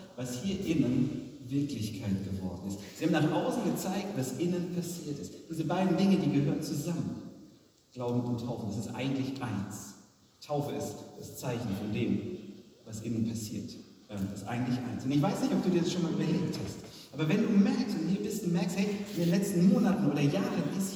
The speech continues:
hier Glaube bei mir gewachsen." Da ist Glaube gewachsen, das ist großartig. Aber ich habe das vielleicht noch nie öffentlich bekannt. Ich habe noch nie öffentlich gesagt, "Hey, ich bin im Team Jesus.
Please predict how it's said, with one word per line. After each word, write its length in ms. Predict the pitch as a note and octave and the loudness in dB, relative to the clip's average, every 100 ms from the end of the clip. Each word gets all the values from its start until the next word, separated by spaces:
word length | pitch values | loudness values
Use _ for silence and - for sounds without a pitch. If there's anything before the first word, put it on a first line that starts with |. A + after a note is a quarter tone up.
| F#3 | -6
hier 120 | F3 | -8
Glaube 420 | E3 D#3+ E3+ - | -6 -4 -4 -2
bei 120 | D#3 E3 | -2 -2
mir 340 | F3 E3+ E3+ E3 | -2 0 0 0
gewachsen." 480 | D3 F3+ - - - - - - - - - - - - - - - | -4 -4 -8 -8 -4 -4 -6 -12 -14 -16 -8 -8 -8 -20 -20 -20 -16
Da 60 | C3+ | -10
ist 120 | C3+ | -6
Glaube 300 | E3 G3 D#3 | -2 -2 -2
gewachsen, 400 | A#2+ - - A#2 | -2 -2 -4 -6
das 100 | A2 | -4
ist 160 | C3+ - | -4 -6
großartig. 640 | - - - - - - - - - _ _ _ _ _ _ _ | -12 -14 -16 -14 -14 -16 -18 -20 -20 _ _ _ _ _ _ _
Aber 180 | C#3+ D3 | 2 2
ich 1200 | - - - - - - - - _ _ _ - | 2 -2 -8 -10 -16 -18 -20 -20 _ _ _ -16
habe 80 | |
das 100 | - | -10
vielleicht 300 | - C#3 F3+ | -6 -4 -2
noch 160 | - B2+ | 0 2
nie 220 | D3 G3+ - | 2 2 0
öffentlich 480 | E3+ - D3+ C#3+ - | -2 -2 -2 -2 -4
bekannt. 480 | - - - - - - - - | -8 -12 -10 -8 -8 -10 -16 -10
Ich 60 | D#3+ | -2
habe 100 | G3 | 8
noch 60 | |
nie 160 | - - | 8 8
öffentlich 260 | B3+ B3+ | 6 4
gesagt, 300 | B3+ A3 - | 2 0 0
"Hey, 440 | C4 A#3+ - - - - - - - G#3 | 2 2 2 0 -4 -8 -12 -16 -12 -2
ich 180 | G3 | 2
bin 160 | G#3+ A3+ - | 4 4 4
im 500 | G3 G3+ - - - | 2 2 0 -2 -4
Team 600 | - G#3 F#3+ E3+ F#3 - - | -6 -2 0 2 0 -6 -8
Jesus. 760 | G3+ - - - - - - | -6 -6 -6 -8 -10 -12 -14